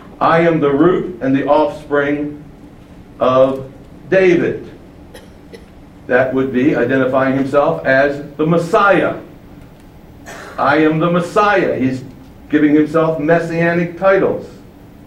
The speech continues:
"I am the bright and the morning star." Uh, the root and offspring of David is a reference to Isaiah eleven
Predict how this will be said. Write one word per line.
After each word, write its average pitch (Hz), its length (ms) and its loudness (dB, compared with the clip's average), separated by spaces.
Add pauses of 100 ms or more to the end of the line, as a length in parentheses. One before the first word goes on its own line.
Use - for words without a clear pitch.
(1040)
"I 160 260 2
am 156 240 2
the 135 120 2
bright 170 640 0
and 147 520 0
the 135 80 -2
morning 131 640 0 (100)
star." - 720 0 (520)
Uh, 120 180 0
the 135 120 0
root 170 360 2
and 127 100 0
offspring 147 440 0
of 123 120 0
David 180 520 0
is 104 160 -10
a 110 60 -6
reference 131 440 -2
to 113 100 -8
Isaiah 120 460 0
eleven 113 500 -4